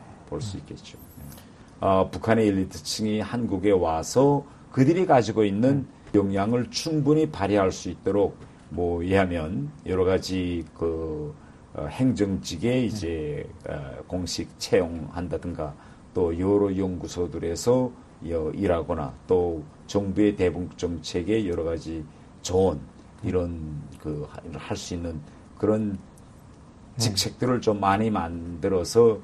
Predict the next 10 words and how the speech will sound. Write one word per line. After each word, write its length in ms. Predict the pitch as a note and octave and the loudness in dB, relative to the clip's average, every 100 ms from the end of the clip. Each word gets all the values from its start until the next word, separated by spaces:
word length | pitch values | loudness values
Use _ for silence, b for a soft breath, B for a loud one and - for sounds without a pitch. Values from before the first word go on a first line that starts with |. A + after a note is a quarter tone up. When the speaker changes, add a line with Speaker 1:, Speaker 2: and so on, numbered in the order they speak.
| A2 | -6
Speaker 2:
음. 160 | G2+ - | -10 -4
Speaker 1:
그들한테 440 | G#2 G2+ F#2 F2+ | 0 2 2 0
제공하는, 600 | F#2 F2+ D#2 E2+ D#2 D#2+ D2 - b - | -4 -4 -4 -4 -4 -6 -12 -16 b -14
예, 240 | D#2+ E2 D#2 | -10 -8 -4
이런 600 | F#2 G#2 G#2+ G#2 G2 F#2+ | 0 2 2 -2 -4 -8
그 300 | - F2+ F2 | -6 -4 -4
정부 560 | - G2 F#2+ F#2+ F2+ E2 - - | -4 -4 -2 -2 -4 -6 -12 -12
정책들을 560 | - F#2 F2+ E2+ F#2 F2 - | -8 -6 -6 -6 -6 -6 -10
만들어내는 480 | D#2+ D#2 D#2+ D#2+ D2+ | -10 -10 -12 -14 -16
것이죠. 380 | D2+ - _ | -20 -20 _